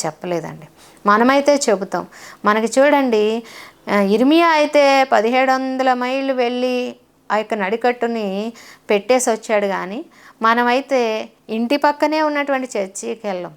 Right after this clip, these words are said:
దేవుడి దగ్గరికి వెళ్ళాలంటే, "అంత దూరమా, ఇంత దూరమా?" అంటాం. ఆదివారం వస్తే మందిరానికి రావటానికే భయ-, మనకి తీరదు. ఆదివారమే వచ్చి పడితే అనేకమైన పనులు,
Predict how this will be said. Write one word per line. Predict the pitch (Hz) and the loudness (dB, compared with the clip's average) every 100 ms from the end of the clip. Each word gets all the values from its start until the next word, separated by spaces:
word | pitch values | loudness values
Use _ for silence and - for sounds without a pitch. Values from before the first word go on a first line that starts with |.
| _ _ _ - | _ _ _ -6
దేవుడి | 202 240 285 277 | 2 4 4 2
దగ్గరికి | 262 262 240 | 0 -2 -4
వెళ్ళాలంటే, | 208 214 226 214 214 214 214 | -4 0 0 -2 -6 -6 -6
"అంత | 180 196 | -6 -6
దూరమా, | 208 214 214 220 226 233 | -2 0 0 0 -2 -2
ఇంత | 196 185 202 | -4 -6 -4
దూరమా?" | 202 208 220 220 | 0 0 0 -2
అంటాం. | 208 202 196 202 - - - - | -2 -4 -8 -10 -18 -20 -12 0
ఆదివారం | 185 208 214 214 214 | 2 4 4 4 2
వస్తే | 220 - 247 | -2 -2 -2
మందిరానికి | 220 196 208 240 247 262 262 | -2 -2 2 4 4 2 4
రావటానికే | 247 254 262 262 262 294 294 | 4 2 2 -2 0 2 2
భయ-, | 240 214 214 - - 196 | 2 0 -6 -20 -14 -4
మనకి | 202 214 226 208 185 196 208 - - | -4 -4 -4 -2 -2 -4 -6 -10 -4
తీరదు. | 240 262 262 320 - _ _ _ _ _ _ _ _ - | 0 2 2 -2 -10 _ _ _ _ _ _ _ _ -6
ఆదివారమే | 180 208 233 254 311 | -2 2 2 4 4
వచ్చి | 320 294 254 | 2 0 -2
పడితే | 254 233 233 196 | -4 -2 -2 -4
అనేకమైన | 185 202 247 277 285 269 240 | -4 -4 -2 -2 -2 -2 -4
పనులు, | 208 180 165 | -6 -8 -10